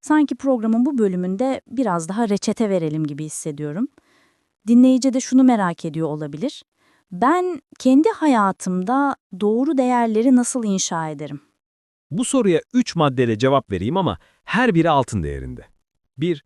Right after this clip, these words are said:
Speaker 2: doğruyu modelleyeceğin bir insan bul. İki, kendin içinde bir değer sözleşmesi yap. Üç, günlük küçük kararlara ciddiye al.
Speaker 1: Hocam, bu programda belki de en sevdiğim kısım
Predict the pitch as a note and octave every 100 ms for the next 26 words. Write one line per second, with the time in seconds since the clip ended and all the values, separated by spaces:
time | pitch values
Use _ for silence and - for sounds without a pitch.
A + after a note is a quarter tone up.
0 | _ _ _ _ A#2+ C3 C#3+ D3 G3 C#3+
1 | B2+ A#2+ A#2 A#2 A2+ C#3+ C3 A2+ F#2+ -
2 | B1+ A1+ _ _ _ _ _ _ _ _
3 | - G#2 G3 G#3+ _ _ _ _ _ -
4 | B2+ G3+ C4+ - F3+ F3 C#3+ B2+ D3 E3+
5 | - A#2+ G#2+ - F2+ - C2 - _ _
6 | _ _ _ - F3 - - _ _ _
7 | A2+ B2+ D3 F#3+ - - - B2+ A2+ G#2+
8 | A2 D#3+ A#2+ - F2 D2 A1+ _ _ _
9 | _ _ _ _ - A3 F#3+ D#3+ - -
10 | F3 C#4 - A3+ G3 F3 F3+ F3+ G#3 A3+
11 | G#3+ - E3+ - - A#3+ B3 B3 - F#3+
12 | F3+ F3 F3+ - A3 - F#3